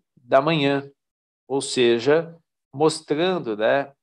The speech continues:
essa movimentação de queda de mercado. E aí, na parte da tarde, o mercado basicamente ficou parado, né? Justamente não tinha mais o que fazer, grande parte do mercado financeiro acabou fazendo, né,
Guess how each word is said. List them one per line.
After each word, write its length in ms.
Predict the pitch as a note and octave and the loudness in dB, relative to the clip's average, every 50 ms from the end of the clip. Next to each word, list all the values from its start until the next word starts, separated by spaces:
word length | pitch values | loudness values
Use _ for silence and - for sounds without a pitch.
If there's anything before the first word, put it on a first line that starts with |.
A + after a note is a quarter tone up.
| _ | _
essa 220 | - B2 A#2 - C#3 | -10 -8 -8 -8 -6
movimentação 720 | C3 C3 - B2 B2 C3 C3 B2+ C3+ B2 A2+ - - B2+ | -6 -6 -8 -6 -6 -8 -6 -4 -4 -4 -4 -4 -6 -8
de 160 | A#2+ A#2+ - | -8 -10 -8
queda 260 | - B2 A2+ A2+ A2+ | -2 0 0 0 0
de 140 | A2+ G#2 A2+ | -2 -6 -6
mercado. 720 | A2 A#2 A#2 A#2+ - - G#2+ F#2+ F#2+ F2+ F2 - F#2+ F#2 _ _ _ _ _ _ _ _ - | -6 -6 -6 -6 -6 -6 -4 -2 -2 -2 -4 -6 -10 -20 _ _ _ _ _ _ _ _ 0
E 100 | - F3+ | 4 4
aí, 160 | F3 F3+ F#3 | 6 6 6
na 80 | F#3+ F#3 | 4 4
parte 340 | F#3 F#3 E3+ E3 E3 - F#3+ | 4 2 0 0 0 -2 -4
da 100 | F#3 F3+ | -4 -2
tarde, 380 | F3+ - E3+ E3+ F3+ F3+ - | 0 4 4 4 4 2 -2
o 60 | - | -8
mercado 420 | - A3 A3 - - F3+ F3+ F3+ F#3+ | -8 -8 -6 -4 -2 -2 -2 -2 -4
basicamente 720 | F#3+ F#3+ G3 G3 G3 - - F#3+ E3 D#3 E3 E3 E3 - | -6 -4 -4 -4 -4 -4 -6 -6 -4 -6 -8 -8 -10 -14
ficou 480 | - G3 F#3+ - E3 E3+ F3+ F3+ F3+ | -16 -16 -8 -4 0 0 0 0 -2
parado, 640 | - - A3+ G#3+ D#3+ D3+ D3 D3+ C#3+ - G3 - - _ _ _ _ - | -2 0 0 2 4 6 6 6 4 4 0 -14 -18 _ _ _ _ -10
né? 200 | - G#2+ A2+ A#2 | -6 -4 -4 -4
Justamente 1000 | A#2 - - - - D#3+ B2+ A#2 B2 C3 C#3+ C#3+ - - F#3+ F#3+ F3+ E3+ F3+ - | -4 -6 -6 -4 -2 -2 0 0 -2 -2 -4 -4 -6 -4 -2 -2 -2 -4 -6 -8
não 140 | - G#3+ G#3+ | -14 -14 -14
tinha 320 | - - - F#3 F3+ E3 D3 | -10 -8 -4 -2 0 0 2
mais 240 | B2+ B2+ B2+ B2+ | 2 2 2 2
o 60 | B2+ B2+ | -2 -4
que 120 | - - | -8 -4
fazer, 400 | - F#3 F#3 E3 B2+ C3 D#3 D#3+ | 0 2 2 2 2 0 0 0
grande 340 | D3+ C3+ A#2+ B2+ B2+ B2 - | 0 0 -2 -2 -4 -6 -4
parte 360 | - C#3 B2+ A#2+ - - - | 0 0 0 0 -2 -8 -12
do 80 | C3+ C3 | -8 -8
mercado 400 | B2+ - - - C3 B2 B2+ - | -8 -6 -4 -4 -4 -4 -4 -8
financeiro 680 | - E3+ E3 D#3+ D3 D#3+ - C#3+ C#3+ D3 D3 D3+ D3 - _ _ _ _ _ _ - | -14 -12 -10 -10 -10 -8 -4 -2 0 0 0 -2 -4 -10 _ _ _ _ _ _ -4
acabou 400 | - F3 E3+ - D#3 C3+ - C3 | -4 0 2 4 4 4 2 0
fazendo, 840 | B2+ - - C#3+ B2+ G#2+ G2+ G2+ A2 C3 E3 F3+ D#3+ C3+ - F#2 E2 D2+ | -4 -2 -2 -2 -2 -2 -4 -8 -6 -6 -4 -4 -6 -6 -10 -12 -16 -14
né, 400 | E2 F2+ A2 B2 C3+ C#3+ C#3+ | -8 -4 -2 -2 -2 -2 -4